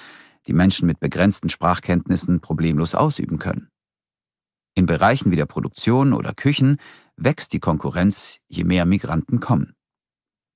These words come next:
Daher ist es für neue Migranten von Vorteil, wenn möglichst wenige Menschen aus dem Ausland nachrücken. So haben sie genug Zeit, sich zu integrieren und die Sprache ihrer neuen Heimat zu lernen.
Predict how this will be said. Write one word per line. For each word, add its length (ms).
Daher 340
ist 180
es 100
für 120
neue 260
Migranten 500
von 140
Vorteil, 500
wenn 120
möglichst 480
wenige 320
Menschen 380
aus 180
dem 140
Ausland 440
nachrücken. 480
So 160
haben 200
sie 120
genug 340
Zeit, 320
sich 180
zu 100
integrieren 720
und 180
die 80
Sprache 420
ihrer 200
neuen 320
Heimat 320
zu 120
lernen. 400